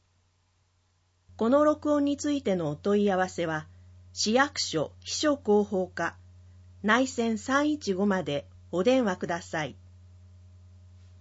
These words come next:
お知らせ。視覚に障害をお持ちの方へ、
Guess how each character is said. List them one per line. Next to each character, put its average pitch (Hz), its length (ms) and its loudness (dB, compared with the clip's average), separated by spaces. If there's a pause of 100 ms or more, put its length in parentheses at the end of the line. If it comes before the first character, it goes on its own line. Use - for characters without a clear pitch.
(380)
お 185 120 0
知 254 200 -2
ら 247 100 0
せ。 - 340 -4 (1500)
視 - 180 -6
覚 302 280 4
に 294 120 2
障 269 280 2
害 262 220 4
を 254 120 4
お 240 60 0
持 240 160 0
ち 240 140 -6
の 220 140 -2
方 196 360 -4
へ、 123 160 -6